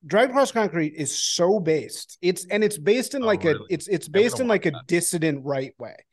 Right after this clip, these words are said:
Speaker 1: Like,
Speaker 2: Is it
Speaker 1: like,
Speaker 2: that on
Speaker 1: it
Speaker 2: Netflix?
Speaker 1: Yeah, well, it's by this guy Craig Zahler. Craig Zahler did um, uh, Battle in Cell Block ninety-nine or whatever. He did, uh, Bone Tomahawk. Did you see Bone
Speaker 2: Oh,
Speaker 1: Tomahawk?
Speaker 2: dude.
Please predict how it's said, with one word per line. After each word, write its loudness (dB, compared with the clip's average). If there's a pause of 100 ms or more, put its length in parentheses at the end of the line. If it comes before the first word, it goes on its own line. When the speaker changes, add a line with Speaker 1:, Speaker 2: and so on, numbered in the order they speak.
(280)
Speaker 1:
Like, 2
Speaker 2:
Is -4
it -8
Speaker 1:
like, 6
Speaker 2:
that -16
on -2
Speaker 1:
it -6
Speaker 2:
Netflix? -8 (760)
Speaker 1:
Yeah, 6
well, 6
it's 4
by 2
this 2
guy 2
Craig 0
Zahler. 2
Craig -4
Zahler 0
did -2 (480)
um, -4 (240)
uh, -4 (140)
Battle 4
in 2
Cell 4
Block 4
ninety-nine -2
or -2
whatever. -2 (380)
He -4
did, 2
uh, 2 (260)
Bone 4
Tomahawk. 2
Did -6
you 0
see -2
Bone 0
Speaker 2:
Oh, -2
Speaker 1:
Tomahawk? -6
Speaker 2:
dude. -4